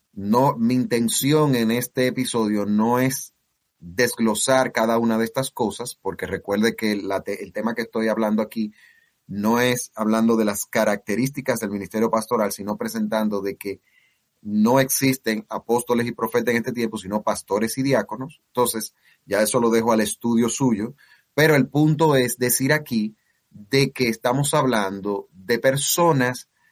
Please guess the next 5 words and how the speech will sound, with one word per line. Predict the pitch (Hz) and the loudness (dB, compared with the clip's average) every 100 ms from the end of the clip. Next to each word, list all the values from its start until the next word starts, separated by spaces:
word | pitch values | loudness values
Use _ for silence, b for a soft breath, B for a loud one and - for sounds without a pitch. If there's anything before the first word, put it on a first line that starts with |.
| _ _ | _ _
que | - 135 131 123 | 0 4 4 2
definitivamente | 113 117 113 117 113 117 139 139 127 110 104 104 - - | 0 -2 2 0 0 0 2 2 2 0 0 -6 -6 -8
tienen | 131 160 208 151 | 0 2 2 0
esa | 143 127 | 0 0
característica | 120 123 - 127 113 101 - - | 0 -2 0 -2 -2 -4 -10 -6